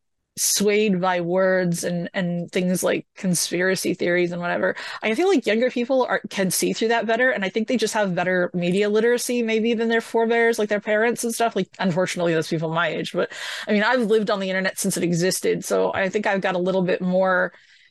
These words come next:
savvy than most people my age. But, you know, like, I, I, like I said, I have nieces, and they're, uh, they're between the ages of twelve and eighteen. I wanna make sure that they know how to be critically,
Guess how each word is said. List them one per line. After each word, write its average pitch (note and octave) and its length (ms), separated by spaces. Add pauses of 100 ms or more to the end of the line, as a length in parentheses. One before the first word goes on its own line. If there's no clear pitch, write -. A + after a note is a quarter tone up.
(440)
savvy F#3+ 640
than F3 420
most F3 440
people C#4+ 320
my D4 200
age. D#4 540 (800)
But, G3 720
you A#3 100
know, G#3 100
like, A3 260
I, C4+ 460
I, B3 140
like B3+ 160
I C4 40
said, F#3+ 180
I A3+ 80
have A#3 220
nieces, - 540 (140)
and G3 180
they're, G#3+ 680
uh, F#3+ 420
they're G3+ 240
between G#3 240
the G3+ 80
ages F#3+ 260
of G#3+ 80
twelve G3 220
and F#3+ 80
eighteen. F#3 440 (160)
I A3 120
wanna A#3+ 280
make B3 240
sure G#3 380
that G3 260
they G3+ 380
know G#3 140
how G3 160
to F#3+ 80
be F3+ 120
critically, F#3 540